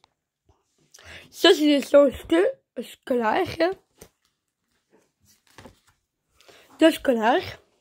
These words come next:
Bon, ça c'est mon petit truc, euh, de masque. Ça c'est pour elle. Et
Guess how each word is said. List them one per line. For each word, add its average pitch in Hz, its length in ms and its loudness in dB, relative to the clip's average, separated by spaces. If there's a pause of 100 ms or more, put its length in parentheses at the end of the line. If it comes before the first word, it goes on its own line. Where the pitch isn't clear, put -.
(3500)
Bon, 269 340 2 (2000)
ça 349 200 6
c'est 302 280 2
mon 285 500 4
petit - 480 -6
truc, - 580 -2
euh, 247 220 4 (140)
de 247 120 0
masque. 254 600 0 (1900)
Ça - 280 0
c'est - 220 -16
pour - 360 -12
elle. 247 460 2 (1800)
Et 311 300 2